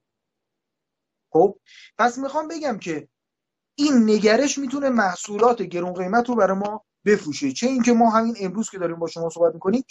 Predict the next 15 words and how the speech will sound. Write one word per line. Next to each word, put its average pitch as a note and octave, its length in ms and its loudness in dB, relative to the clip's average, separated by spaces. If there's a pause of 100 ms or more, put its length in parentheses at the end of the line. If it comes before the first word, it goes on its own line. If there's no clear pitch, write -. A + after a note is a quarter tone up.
(120)
کمپین‌های F3 640 0
دیگه‌ای G3+ 360 0
هم A3 200 0
داریم. F#3+ 340 0 (460)
یک A3+ 260 2
دوره‌ای F#3 420 2
داریم C4 360 2 (240)
که F#3 100 -8
دیگه F#3+ 180 -2
دوره F#3 420 2
آموزشی F3+ 580 0
نیست، E3+ 280 -6
یک A#3+ 220 -2 (240)
پلن F#3 280 4
اجراییه. D3+ 720 0